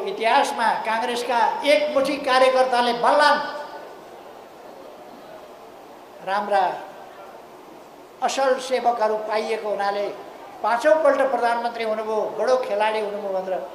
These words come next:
खेलाडी होइन, उहाँ खेलाडी होइन, अन्तैका खेलाडीहरूले उहाँलाई बनाएको, उहाँको रेकर्ड, उहाँलाई खेलाउँदै लगेर बडखालामा हाल्ने रेकर्ड छ। उहाँले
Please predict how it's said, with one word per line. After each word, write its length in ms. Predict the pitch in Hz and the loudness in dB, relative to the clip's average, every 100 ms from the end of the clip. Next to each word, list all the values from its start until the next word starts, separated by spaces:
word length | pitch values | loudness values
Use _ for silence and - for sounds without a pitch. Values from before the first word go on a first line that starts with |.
| - - - | -16 -14 -2
खेलाडी 360 | 233 240 233 196 | 0 0 -2 -2
होइन, 220 | 202 202 | -2 -4
उहाँ 300 | 160 180 202 208 | -4 -4 -6 -4
खेलाडी 280 | 190 190 180 | -2 -2 -2
होइन, 200 | 185 175 | -6 -6
अन्तैका 520 | 180 190 254 240 233 214 | -6 -6 -4 -2 -2 -2
खेलाडीहरूले 640 | 196 196 196 180 170 175 156 - - | -2 -2 -2 -2 -2 -4 -8 -10 -10
उहाँलाई 300 | 180 180 185 | -6 -2 -2
बनाएको, 420 | 185 180 190 208 226 - 160 | -2 -4 -4 -4 -8 -8 -2
उहाँको 380 | 214 262 254 220 | 0 0 0 -2
रेकर्ड, 380 | 196 196 175 - - - - - - - - 175 | -2 -2 -4 -4 -12 -18 -18 -20 -20 -18 -16 0
उहाँलाई 340 | 220 294 294 285 - | 2 6 6 6 4
खेलाउँदै 480 | 233 285 294 339 | 4 4 4 2
लगेर 340 | 330 294 269 254 214 - - - - - - | 4 4 6 6 4 -2 -10 -12 -14 -14 -6
बडखालामा 500 | 190 233 233 247 240 196 202 | 0 0 2 2 2 2 -2
हाल्ने 240 | 240 247 | -2 -2
रेकर्ड 320 | 220 220 208 | -2 0 -2
छ। 80 | 202 180 - - 156 | -2 -6 -6 -12 -8
उहाँले 360 | 185 196 190 | -2 -2 -2